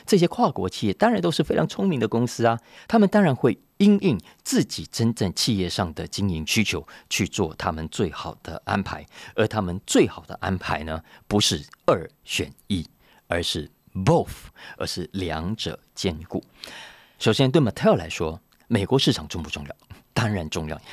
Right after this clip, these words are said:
你看，光是看每年的圣诞节有多少人买他的玩具去送小朋友，你就知道了。所以这两年 Mattel 呢，整合了他在北美的生产基地以及他的市场，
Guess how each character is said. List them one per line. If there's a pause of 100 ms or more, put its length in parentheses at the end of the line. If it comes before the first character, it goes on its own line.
你
看，
光
是
看
每
年
的
圣
诞
节
有
多
少
人
买
他
的
玩
具
去
送
小
朋
友，
你
就
知
道
了。 (580)
所
以 (440)
这
两
年 (220)
Mattel
呢， (320)
整
合
了
他
在 (140)
北
美
的
生
产
基
地 (120)
以
及
他
的
市
场，